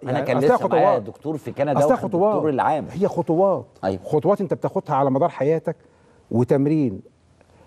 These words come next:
Speaker 2: وصلت لمرحلة معينة، المرحلة المعينة ده هي خلاص أنت بقيت، ما بقاش اسمك قاعد في مصر، لا، أنت بقيت عندك خبرات ومهارات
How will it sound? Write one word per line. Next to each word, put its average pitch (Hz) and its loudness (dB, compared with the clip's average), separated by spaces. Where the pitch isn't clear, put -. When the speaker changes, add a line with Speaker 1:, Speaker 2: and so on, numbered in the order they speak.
Speaker 2:
وصلت 202 0
لمرحلة 190 0
معينة، 165 -2
المرحلة 131 2
المعينة 175 0
ده 156 2
هي 185 2
خلاص 185 2
أنت 156 -4
بقيت، 156 0
ما 139 0
بقاش 175 0
اسمك 165 -4
قاعد 151 -2
في 143 -8
مصر، 170 -6
لا، 208 0
أنت 120 -2
بقيت 139 2
عندك 185 0
خبرات 151 0
ومهارات 139 0